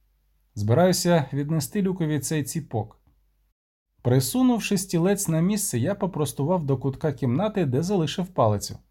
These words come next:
«А далі?» запитала вона. «Що робитимеш далі?» Зважуючи на руці палицю, я подивився на Вінту. Вона сиділа дуже прямо,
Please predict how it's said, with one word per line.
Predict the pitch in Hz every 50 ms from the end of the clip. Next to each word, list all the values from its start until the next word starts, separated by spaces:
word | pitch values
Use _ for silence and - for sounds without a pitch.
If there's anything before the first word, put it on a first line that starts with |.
| _ _ _ _ _ _ _ _ _ _ _ _ _ _ -
«А | - 190 202
далі?» | 175 131 127 123 120 117 117 117 131 175 - - _ _ _ _ _ _ _ -
запитала | 117 104 110 110 110 107 107 101 101 104 101
вона. | 101 101 101 101 98 110 - _ _ _ _ _ _ _ _ _ _
«Що | - - - - 240
робитимеш | 240 240 220 233 233 233 233 220 226 220
далі?» | 208 185 156 120 104 101 95 - _ _ _ _ _ _ _ _ _ _ _ _ _ _ _ _ _ _ _ _ _ _ _ _ -
Зважуючи | 117 107 107 123 185 208 202 233 226 214 - 226 214
на | 208 202 202 190 185
руці | 170 165 151 139 - 185 180
палицю, | 180 - - 208 214 190 147 123 - - 113
я | 107 113 165 190
подивився | 180 - 190 175 160 135 127 165 170 - - 175 170
на | 170 170 156
Вінту. | 143 151 139 117 110 113 110 - - _ _ _ _ _ _ _ _ _ _ _ -
Вона | - 110 113 143
сиділа | 160 - - 175 170 196 196 185
дуже | 175 156 175 170 180 202
прямо, | - - 135 123 147 165 147 113 113 -